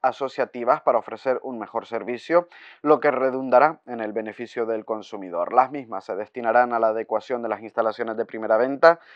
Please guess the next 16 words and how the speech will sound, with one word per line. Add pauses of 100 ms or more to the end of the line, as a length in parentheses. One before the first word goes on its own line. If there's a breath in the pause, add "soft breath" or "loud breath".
(140)
el
equipamiento (160)
ofimático
e
informático
y
material
de
oficina,
los
elementos
de
transporte
de
productos
pesqueros,